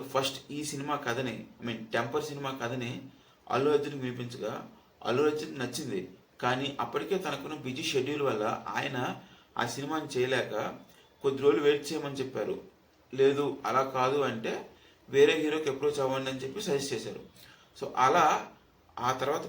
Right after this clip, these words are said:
పూరి జగన్నాథ్ గారు ఎన్టీఆర్ని కలవడం, సినిమా స్క్రిప్ట్ ఎక్స్‌ప్లెయిన్ చేయడం, ఎన్టీఆర్కి ఆ సినిమా నచ్చడం, అలా ఈ సినిమా పట్టాలెక్కి రిలీజ్ అయ్యి ఒక మంచి బ్లాక్ బస్టర్‌గా నిలిచింది. ఆ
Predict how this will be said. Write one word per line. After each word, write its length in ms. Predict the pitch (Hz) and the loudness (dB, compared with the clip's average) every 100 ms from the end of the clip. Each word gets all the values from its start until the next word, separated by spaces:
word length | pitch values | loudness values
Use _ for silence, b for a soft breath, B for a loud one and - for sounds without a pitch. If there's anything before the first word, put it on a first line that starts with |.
| - | -8
పూరి 180 | 147 151 | -6 0
జగన్నాథ్ 340 | 147 139 131 120 | 2 2 -2 0
గారు 200 | 107 110 170 - - - | 0 0 -2 -6 -14 -6
ఎన్టీఆర్ని 380 | 123 131 147 139 131 | -6 0 0 0 -2
కలవడం, 380 | 117 113 113 120 - - - | 0 2 0 -2 -8 -18 -16
సినిమా 240 | - 131 135 | -10 -6 -6
స్క్రిప్ట్ 280 | 135 127 - | -6 -12 -10
ఎక్స్‌ప్లెయిన్ 340 | 127 - 131 123 | -10 -6 -4 -2
చేయడం, 240 | 113 110 110 - | 0 0 -4 -8
ఎన్టీఆర్కి 300 | 123 139 139 | -2 0 2
ఆ 20 | 131 | -2
సినిమా 200 | 120 117 120 | -4 -4 -2
నచ్చడం, 340 | 110 110 110 110 - B B B B - | -4 -4 -8 -8 -12 B B B B 4
అలా 140 | 156 - - - _ - | 4 2 -2 -16 _ -12
ఈ 20 | 123 | -10
సినిమా 180 | 143 147 147 | -8 -6 -2
పట్టాలెక్కి 600 | 123 - 135 123 - 139 - - b b _ _ 135 | 0 2 2 0 -4 -8 -10 -12 b b _ _ 0
రిలీజ్ 300 | 156 160 135 | 2 4 4
అయ్యి 120 | 135 - - - _ - | 2 0 -8 -20 _ -10
ఒక 140 | 120 120 | -4 -2
మంచి 220 | 131 131 - | -2 -4 0
బ్లాక్ 280 | 117 123 127 | 2 2 0
బస్టర్‌గా 300 | 139 143 143 | -4 0 0
నిలిచింది. 400 | 127 110 110 104 92 - B B | 0 -4 -8 -10 -10 -14 B B
ఆ 40 | - | -4